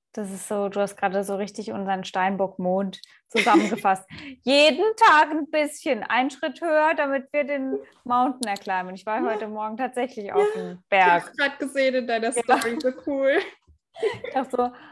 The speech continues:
Speaker 1: „Ach, ein Neumond in Steinbock, gehen wir mal auf den Table Mountain.“
Speaker 2: Mega.
Speaker 1: Ja, weil das ist die, Steinbock ist einfach das so. Die Arbeit, ja, wir wollen, das ist nicht immer schön und wir haben auch nicht immer Bock.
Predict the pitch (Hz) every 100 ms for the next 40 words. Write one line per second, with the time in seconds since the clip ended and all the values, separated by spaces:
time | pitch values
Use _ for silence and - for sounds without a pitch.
0 | - - 302 - 277 254 262 262 262 247
1 | 226 - 202 214 220 214 214 208 196 185
2 | 170 185 185 180 262 226 226 214 208 208
3 | 214 - 220 226 - - 208 208 285 349
4 | 240 220 233 - - - 247 - 359 -
5 | 285 269 - 226 - 269 285 285 349 370
6 | 339 262 233 220 208 233 220 247 - 254
7 | 269 262 262 269 262 247 254 262 - 247
8 | 247 - 294 285 262 285 285 254 247 247
9 | 247 - - 240 269 233 - 262 269 269
10 | 277 269 226 240